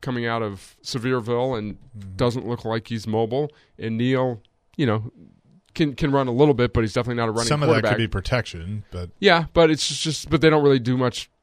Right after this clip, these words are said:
Speaker 1: design running plays, uh, or keep on, on a, you know, um, play action, stuff like that. So, yeah, it's just, it's not defending the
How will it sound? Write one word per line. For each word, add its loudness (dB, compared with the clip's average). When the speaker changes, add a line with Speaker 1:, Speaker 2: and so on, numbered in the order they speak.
Speaker 1:
design 0
running -2
plays, 0
uh, 2
or -2
keep -2
on, 0
on -6
a, -10
you -6
know, -6
um, -8
play 2
action, -2
stuff -6
like -6
that. -4
So, -2
yeah, 6
it's 0
just, 0
it's -8
not 4
defending -2
the 0